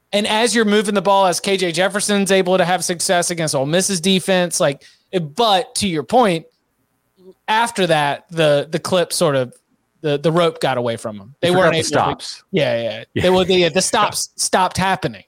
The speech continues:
Speaker 1: right? Like, it, it's, we didn't have, uh, those same results on that side. Anything else from, uh, from Ole Miss, Arkansas, while we're at it, that, that really stood out? I've got one
Speaker 2: Can we, oh.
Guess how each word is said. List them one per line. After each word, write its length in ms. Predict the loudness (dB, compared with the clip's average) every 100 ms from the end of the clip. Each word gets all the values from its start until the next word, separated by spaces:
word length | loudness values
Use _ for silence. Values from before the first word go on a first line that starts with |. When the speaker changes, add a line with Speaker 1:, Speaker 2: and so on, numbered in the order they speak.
| _
Speaker 1:
right? 360 | -2 0 0 -2
Like, 240 | -2 0
it, 160 | -2 0
it's, 240 | 0 -2
we 160 | -2 0
didn't 240 | 0 0
have, 420 | 0 0 0 -2 -8 -20 -20 _ -2
uh, 300 | 2 2 2
those 240 | 0 0
same 240 | 0 0
results 340 | 0 0 0 0
on 140 | -2
that 200 | -2 -2
side. 300 | -2 -4 -6 -2
Anything 360 | -2 0 0
else 280 | 2 0 -2
from, 280 | -2 -2 0
uh, 280 | 0 -2 -2
from 200 | -2 0
Ole 100 | 2
Miss, 180 | 2 0
Arkansas, 400 | 0 0 0 2
while 160 | 2
we're 80 | 4
at 200 | 2 2
it, 120 | 0
that, 200 | -2 -4 -8 _ -20 _
that 120 | -2
really 240 | 2 0 0
stood 320 | -2 0 2
out? 320 | 2 0 -2 -4
I've 120 | 0
got 220 | 0 0 -4
one 840 | 0 2 4 2 0 -2 -4 -8 _ -4
Speaker 2:
Can 120 | -2
we, 40 | 2
oh. 300 | 2 2